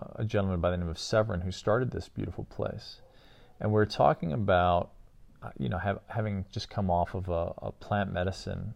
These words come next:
retreat where I was a week in the deep depths of the medicine. He said he could really feel my presence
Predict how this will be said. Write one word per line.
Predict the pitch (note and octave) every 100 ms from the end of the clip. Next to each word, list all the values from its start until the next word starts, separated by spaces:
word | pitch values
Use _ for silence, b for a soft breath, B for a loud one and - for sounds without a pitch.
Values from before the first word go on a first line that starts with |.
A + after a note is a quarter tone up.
| -
retreat | F#2 - - F2 -
where | F#2 E2+
I |
was | E2+ F2 - - B B B B B B B -
a | G2
week | F#2+ A2 A2+ G2+ -
in | - G2 F2+
the | F2
deep | - F#2+ F#2 - - - - -
depths | - D#2+ C#2+ - -
of | - -
the |
medicine. | E2 D#2+ F2 - E2 D#2+ A2 _ - b b b -
He | _ G2+
said | - F#2+
he | F#2
could | F2+
really | F2+ F#2+
feel | F#2 - - A2 G#2+ F#2
my | D#2+ D#2
presence | - - B2+ A2+ E2 - -